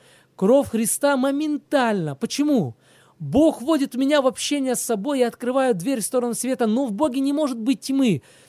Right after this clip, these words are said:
И поэтому, если я буду в общении с Богом, должна быть реакция, должно быть очищение.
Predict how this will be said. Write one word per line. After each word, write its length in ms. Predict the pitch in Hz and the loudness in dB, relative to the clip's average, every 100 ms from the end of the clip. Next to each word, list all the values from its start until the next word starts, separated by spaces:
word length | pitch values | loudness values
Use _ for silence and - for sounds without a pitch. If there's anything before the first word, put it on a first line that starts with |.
| _ | _
И 100 | 180 | -2
поэтому, 420 | 170 269 302 247 | 4 6 4 0
если 320 | 226 247 - 214 | 0 -2 -4 -2
я 160 | 277 | 0
буду 160 | 247 226 | 0 0
в 80 | 240 | 2
общении 360 | 240 277 247 | 2 -2 -4
с 80 | 180 | -4
Богом, 440 | 160 277 277 269 | -2 0 0 -2
должна 420 | 185 233 214 302 302 | 0 -2 -2 -2 0
быть 300 | 214 294 269 | 0 -2 2
реакция, 760 | 285 285 277 - 190 160 131 _ - _ | 2 2 0 -2 -2 0 -2 _ -20 _
должно 380 | 147 202 214 277 | 2 2 2 -2
быть 180 | 262 269 | -4 -4
очищение. 760 | 240 - 208 240 226 170 135 | -8 -8 -6 -4 -2 -2 -4